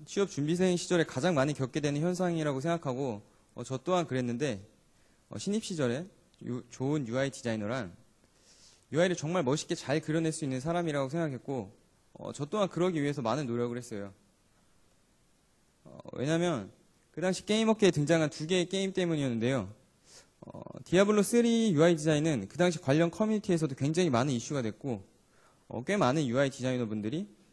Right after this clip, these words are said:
디아블로 쓰리의 오브 디자인을 연구하거나 벤치마킹 했습니다. 그리고 이듬해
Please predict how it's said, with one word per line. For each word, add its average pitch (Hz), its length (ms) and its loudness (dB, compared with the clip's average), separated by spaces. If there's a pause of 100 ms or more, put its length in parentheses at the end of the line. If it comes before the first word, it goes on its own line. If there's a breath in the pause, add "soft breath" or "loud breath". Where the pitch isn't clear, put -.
(160 soft breath)
디아블로 123 400 0
쓰리의 175 320 0
오브 139 260 2
디자인을 143 500 -2
연구하거나 135 760 2
벤치마킹 160 580 -2
했습니다. 107 440 -6 (1200 soft breath)
그리고 160 280 4
이듬해 151 520 0